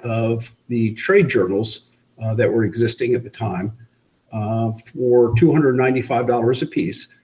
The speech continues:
which is a bargain when you would look and say, uh, how much it increased the revenue, e-, even in its first week. Um, and it cost us about thirty dollars to make,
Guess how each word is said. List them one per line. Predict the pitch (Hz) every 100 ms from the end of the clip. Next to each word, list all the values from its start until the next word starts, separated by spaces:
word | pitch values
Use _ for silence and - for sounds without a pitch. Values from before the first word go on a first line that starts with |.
| _
which | - 113
is | 113
a | 113
bargain | 123 139 143 113 113
when | 107 107
you | 110
would | 113
look | 120 120
and | 104
say, | - 110 110 107 - -
uh, | 113 117 131
how | -
much | 131 120 123
it | 110
increased | 117 - 135 -
the | 104
revenue, | 127 143 110 110 110 -
e-, | - 120 131
even | 139 123 120
in |
its | 107 -
first | 110 90 120
week. | 147 98 - - _ _ _ _ _ _
Um, | 120 117 117 110 - _
and | 139 156
it | 160
cost | 160 160
us | 143
about | 135 135 131 -
thirty | 135 135
dollars | 123 123 120 117
to | -
make, | 113 135 123 -